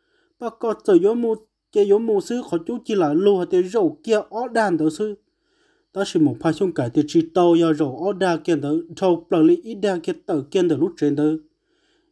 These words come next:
Thầu bờ sát tỏ sư trên chơi chó những thì lò mò lên là chỉ tàu li. Còn nhớ rôn tớ sư, yếu cho chỉ cho kia rôn tớ sư ta. Ô, ô li chả là chỉ tàu lô.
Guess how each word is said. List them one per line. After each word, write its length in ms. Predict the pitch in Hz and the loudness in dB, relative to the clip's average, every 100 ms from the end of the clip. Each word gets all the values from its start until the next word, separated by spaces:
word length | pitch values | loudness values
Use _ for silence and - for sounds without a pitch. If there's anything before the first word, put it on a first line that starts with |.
| _ - | _ -8
Thầu 260 | 214 202 202 | -2 -2 2
bờ 120 | 185 | 0
sát 240 | 165 - - | 2 -2 -4
tỏ 120 | 151 | -4
sư 140 | 143 196 | -4 -4
trên 200 | 151 139 | -2 -2
chơi 180 | 131 156 147 | -2 -2 -2
chó 100 | 135 | -4
những 220 | 190 180 | -2 0
thì 100 | 175 | 2
lò 140 | 147 139 | 2 2
mò 280 | 151 131 | 0 0
lên 140 | 131 143 | -2 -2
là 80 | 123 - | -4 -4
chỉ 120 | 156 151 | -6 -2
tàu 220 | 196 190 | 2 4
li. 260 | 185 180 165 _ _ _ _ _ _ _ _ | 4 2 -4 _ _ _ _ _ _ _ _
Còn 200 | 170 151 | -2 0
nhớ 160 | 202 233 | 0 0
rôn 160 | 214 160 | 0 2
tớ 120 | 160 | 2
sư, 240 | 165 226 190 | 0 -2 0
yếu 160 | 165 180 | 0 0
cho 160 | - 196 170 | -4 -2 0
chỉ 80 | 160 - | -2 0
cho 200 | 208 185 | 0 0
kia 120 | - 180 | 0 0
rôn 220 | 185 170 | 0 2
tớ 140 | 147 | 0
sư 180 | 147 196 | -2 0
ta. 300 | 190 175 135 - _ _ _ _ _ - | 2 0 -2 -10 _ _ _ _ _ -4
Ô, 340 | 254 277 247 | 0 2 4
ô 60 | 196 | 2
li 100 | 175 | 2
chả 100 | 165 | -2
là 100 | 147 139 | -2 -6
chỉ 120 | 143 - | -12 -6
tàu 180 | 160 147 | -2 2
lô. 320 | 160 127 | 2 0